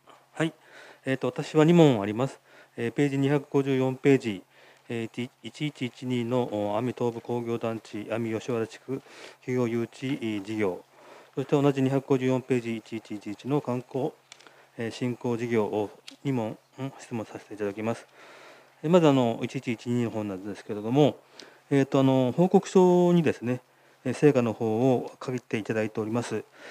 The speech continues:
えー、二件、二件、金額もいただいていますが、えーと、まあ、あの、この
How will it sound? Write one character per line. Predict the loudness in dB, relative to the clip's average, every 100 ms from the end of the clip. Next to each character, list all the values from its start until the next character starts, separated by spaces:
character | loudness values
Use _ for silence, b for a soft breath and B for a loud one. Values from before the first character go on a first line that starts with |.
| B B
え | -4 0
ー、 |
二 | 2
件、 | 4 4 2
二 | 0
件、 | -2 -2
金 | -2 0
額 | 0 0
も |
い | 2
た |
だ | 0
い | 0
て | -4 -8
い | -8 -12 -2
ま | -2
す | 0 4
が、 | 4 4 -2 B B B B -8
え | -6
ー | -6
と、 | -4 -2 0
ま | 4 4 4 -6 -8
あ、 |
あ | -6
の、 | -4 -6 -8 -16 _
こ | -2 4
の | 4 4